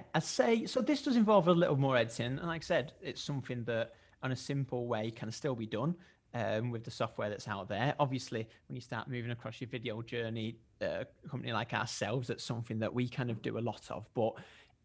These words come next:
if you were, for example, doing a video where it might be five tips or five frequently asked questions, and you're putting that in one video, you would have that conversation. So you might be able to,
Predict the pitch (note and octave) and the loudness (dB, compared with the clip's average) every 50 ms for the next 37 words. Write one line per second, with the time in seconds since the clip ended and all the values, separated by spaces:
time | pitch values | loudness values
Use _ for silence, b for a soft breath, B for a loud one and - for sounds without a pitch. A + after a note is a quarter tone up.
0 | - - C3+ C#3 C#3+ C#3+ C#3+ C#3 C3 B2 C3 C3+ C3 C3 C3+ C3 C3 B2+ B2 B2+ | -2 0 4 4 6 8 6 6 4 2 -2 -2 0 2 4 6 6 6 4 0
1 | - C#3 C3+ B2+ A2+ G#2+ C#3 A2+ B2 C3 B2+ - - - B2+ A#2+ A#2 A#2+ B2 B2 | -2 -4 -4 -2 -2 -2 -4 -2 -2 -2 -6 -6 -6 -6 -4 -4 -2 -2 -4 0
2 | B2+ C3 B2 B2 B2 A#2 A#2 B2+ A#2 A#2+ B2 A#2 A2+ A2+ A2+ A#2 A2 A2+ A2+ G#2 | 0 0 0 0 -2 -2 -2 -4 -4 -2 -2 -2 -2 -2 -2 -4 -4 -4 -4 -6
3 | - - A2+ A2+ A2+ - - - G#2+ G2+ G2+ A2+ A2 - _ _ _ _ _ - | -6 -6 -6 -6 -6 -6 -6 -8 -6 -6 -4 -6 -8 -10 _ _ _ _ _ -8
4 | - C3 A#2+ A#2 A2+ A2 A2 - - - - - - - - - - - - A2+ | -6 -4 -2 -2 -4 -4 -6 -10 -14 -14 -8 -8 -8 -8 -8 -14 -14 -10 -8 -6
5 | G#2 G#2+ G#2+ - - A#2 G2 G2+ A2 G#2+ G#2+ A#2 - _ _ - B2 A2+ - - | -6 -6 -8 -6 -4 -2 -2 0 -2 -4 -4 -8 -10 _ _ -6 -6 -6 -6 -8
6 | - - G#2+ A2 - - - A2+ A#2 - - - - G#2 G2 F#2 - F#2+ - - | -8 -8 -8 -8 -8 -6 -4 -4 -4 -4 -6 -12 -10 -8 -8 -8 -8 -12 -16 -16
7 | b b b b b A2+ A2+ A2 - A#2+ A2 A2+ A2+ - - G#2+ A2+ A2 G#2+ G#2+ | b b b b b -8 -8 -6 -6 -6 -4 -2 -4 -2 -2 -4 -4 -4 -4 -4
8 | A2+ G#2+ A2 A2 G#2 A2+ A2 F2 D2+ - - b b b b - C#3 C3 B2 - | -4 -2 -4 -4 -2 -2 -4 -4 -6 -10 -16 b b b b -2 -2 -2 0 2
9 | D#3+ E3 - - C#3+ - - - C3+ B2 A#2+ A#2 - - F2+ A2 A2 - - A2+ | 2 2 4 4 0 0 2 -2 -2 -2 -2 -2 -2 -2 -2 -2 -2 -2 -2 -2
10 | A#2+ B2+ - - - G#2+ G2+ G#2+ A2+ A#2 A#2 - A2+ A2 G2+ G#2 - G#2+ G#2 | -2 -2 -4 -4 -4 -2 -2 -2 -2 -2 -2 -2 -2 -2 -4 -4 -6 -10 -10